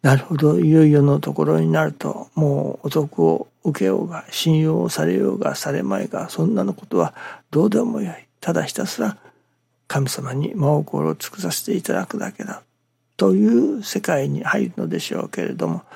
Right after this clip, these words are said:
その手前の段階では、やはり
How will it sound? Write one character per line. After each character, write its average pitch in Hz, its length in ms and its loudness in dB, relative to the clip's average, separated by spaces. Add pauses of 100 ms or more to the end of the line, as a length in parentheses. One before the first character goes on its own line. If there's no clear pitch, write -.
(340)
そ - 160 0
の 175 160 6
手 160 160 -2
前 214 240 2
の 123 160 2
段 113 300 0
階 110 260 0
で 120 140 2
は、 - 180 2 (640)
や 147 140 0
は 147 100 -2
り 156 240 -6